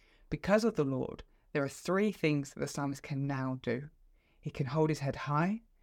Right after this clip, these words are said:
he can make his offering with joy, and he can sing praise to God. With this foundation laid, the psalmist then asks God to hear his prayer.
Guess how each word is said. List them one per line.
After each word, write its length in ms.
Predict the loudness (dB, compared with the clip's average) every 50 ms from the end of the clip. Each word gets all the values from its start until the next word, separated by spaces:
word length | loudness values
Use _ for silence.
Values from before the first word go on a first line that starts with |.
| -20 _ _ _
he 120 | -4 -4
can 160 | -2 0 2
make 440 | 2 2 2 0 -2 -4 -8 -14 -16
his 140 | -14 -14 -18 -4 0 2
offering 440 | 2 2 0 -2 0 0 2 0
with 180 | 0 -2 -4 -4
joy, 420 | -2 -2 -2 -2 -2 -6 -8 -10 -12 _ _ _ _ -4
and 100 | -2 -2
he 60 | -2
can 180 | -2 -4 -4
sing 280 | -4 -2 -2 -2 -2 -2 -6
praise 720 | -10 -2 0 2 2 2 2 0 -2 -6 -8 -10 -14 -18 -20 _ _ _
to 120 | -14 -12
God. 280 | -6 -4 -4 -4 -4 -8 -12 _ _ _ _
With 140 | -2 0
this 160 | 0 0 0 2
foundation 640 | 2 2 2 4 4 4 4 4 2 2 0 0
laid, 360 | 0 0 0 -2 -2 -4 -6 -10 _ _ _ _
the 60 | _ -2
psalmist 340 | 2 4 4 4 4 2
then 140 | 0 -2 0 0
asks 200 | 0 0 0 -2
God 240 | -2 -2 -2 -2 -2
to 80 | -10
hear 480 | -14 -16 -18 _ _ -2 -2 0 0 0
his 180 | -2 -2 -4 -4
prayer. 380 | -6 -6 -6 -6 -6 -6 -10